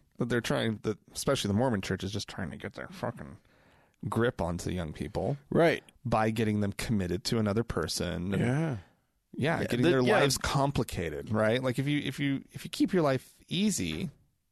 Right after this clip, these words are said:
Speaker 2: It's, yeah. Then, uh, then you can just sort of go with the flow of whatever your brain's telling you. But, like,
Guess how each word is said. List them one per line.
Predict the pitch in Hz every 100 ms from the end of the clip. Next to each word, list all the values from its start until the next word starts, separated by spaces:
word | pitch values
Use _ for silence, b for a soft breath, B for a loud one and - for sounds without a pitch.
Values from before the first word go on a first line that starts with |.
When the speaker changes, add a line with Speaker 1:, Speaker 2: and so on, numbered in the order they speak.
| _ _ _ _ _ -
Speaker 2:
It's, | 117 - - _
yeah. | 131 156 98 - - _ _ _
Then, | 110 120 123
uh, | 120 113 110
then | 104 120 117 110 - -
you | 110
can | 113 110
just | 101 -
sort | 113 107
of | 101 98 _ _ _ _ _ _ _ -
go | 120
with | 120 -
the |
flow | 202 185 170 135 127
of | - 110
whatever | 117 127 117
your | 117
brain's | 113 120 117 104
telling | 147 127 101
you. | 90
But, | 95 120
like, | 123 120 -